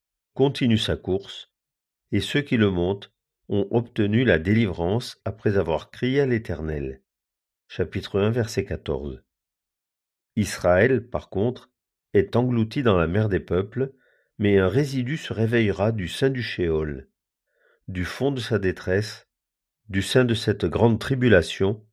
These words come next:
qui pèsera en tout premier lieu sur les fidèles de l'ancien peuple de Dieu. Il criera lui-même aussi vers le Dieu qui l'a offensé. Ce verset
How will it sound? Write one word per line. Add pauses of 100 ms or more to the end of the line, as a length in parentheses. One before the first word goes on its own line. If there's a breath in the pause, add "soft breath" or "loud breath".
(200)
qui
pèsera
en
tout
premier
lieu
sur
les
fidèles
de
l'ancien
peuple
de
Dieu. (520)
Il
criera
lui-même (100)
aussi (320)
vers
le
Dieu
qui
l'a
offensé. (1500)
Ce
verset